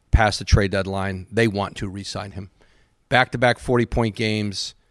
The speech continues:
He has really become, for this organization and, uh, this year,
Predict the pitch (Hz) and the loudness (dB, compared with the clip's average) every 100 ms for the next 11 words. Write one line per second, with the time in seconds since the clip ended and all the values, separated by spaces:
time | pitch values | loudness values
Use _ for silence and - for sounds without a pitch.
0 | _ _ _ - 113 110 95 104 117 113 | _ _ _ -4 0 0 0 -2 0 2
1 | 110 95 98 - 104 101 98 90 - - | 0 -2 -4 -2 -2 0 -2 -6 -12 -20
2 | - _ _ - 113 104 120 110 107 98 | -20 _ _ -4 -2 0 0 0 -2 0
3 | 101 101 104 98 98 - 113 101 - - | -2 0 -2 -4 -6 -12 -12 -12 -14 -18
4 | 55 50 - _ _ _ _ _ _ 101 | -18 -18 -20 _ _ _ _ _ _ -10
5 | 104 110 - 107 110 101 92 | -6 -4 -2 0 2 2 -2